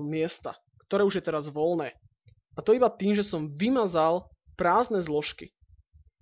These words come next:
ktoré sú zbytočne v počítači a zbytočne vám zabrajú miesto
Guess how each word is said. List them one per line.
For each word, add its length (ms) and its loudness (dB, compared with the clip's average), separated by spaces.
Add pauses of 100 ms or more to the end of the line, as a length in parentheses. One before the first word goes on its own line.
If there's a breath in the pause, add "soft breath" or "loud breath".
(180)
ktoré 320 2
sú 180 -10
zbytočne 460 -2
v 80 -20
počítači 500 -2 (140)
a 80 -10
zbytočne 500 -2
vám 140 -2
zabrajú 400 -2
miesto 340 -6